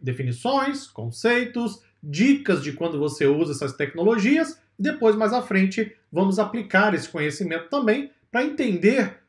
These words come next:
como usamos essas tecnologias em sistemas distribuídos. Temos muita coisa ainda ao longo deste capítulo. Vamos começar com, provavelmente, a tecnologia mais amplamente usada na atualidade para armazenamento de dados,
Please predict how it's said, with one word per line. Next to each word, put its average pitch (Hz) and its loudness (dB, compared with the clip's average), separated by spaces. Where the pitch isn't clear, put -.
como 320 0
usamos 226 4
essas 175 -2
tecnologias 170 0
em 226 0
sistemas 214 0
distribuídos. 214 -2
Temos - -20
muita 139 -6
coisa 247 0
ainda 214 0
ao 214 2
longo 175 0
deste 135 -2
capítulo. - -8
Vamos 220 0
começar 269 0
com, 240 -4
provavelmente, 226 0
a 202 -4
tecnologia 226 2
mais 233 -2
amplamente 226 -2
usada 160 0
na 175 2
atualidade 214 0
para 214 4
armazenamento 202 0
de 214 2
dados, 156 2